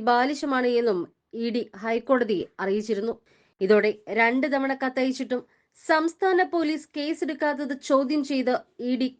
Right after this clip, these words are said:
കോടതിയെ സമീപിക്കുമെന്ന വിവരങ്ങളാണ് പുറത്തുവരുന്നത്. കള്ളപ്പണ ഇടപാടാണ് മാസപ്പടിയിൽ ഇ ഡി പരിശോധിക്കുന്നത്. വഞ്ചന, അനധികൃത സ്വത്ത്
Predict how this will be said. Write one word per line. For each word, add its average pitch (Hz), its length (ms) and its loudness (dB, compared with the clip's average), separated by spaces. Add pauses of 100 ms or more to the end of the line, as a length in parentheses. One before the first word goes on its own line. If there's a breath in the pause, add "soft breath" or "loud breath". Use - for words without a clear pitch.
കോടതിയെ 262 600 2
സമീപിക്കുമെന്ന 277 720 -2
വിവരങ്ങളാണ് 240 560 0 (180)
പുറത്തുവരുന്നത്. 202 640 -2 (380)
കള്ളപ്പണ 220 500 4
ഇടപാടാണ് 226 600 2 (320)
മാസപ്പടിയിൽ 269 640 -2 (180)
ഇ 240 140 -4
ഡി 220 120 -2 (220)
പരിശോധിക്കുന്നത്. 214 680 0 (360)
വഞ്ചന, 339 600 4 (300)
അനധികൃത 294 600 -4
സ്വത്ത് 277 360 -4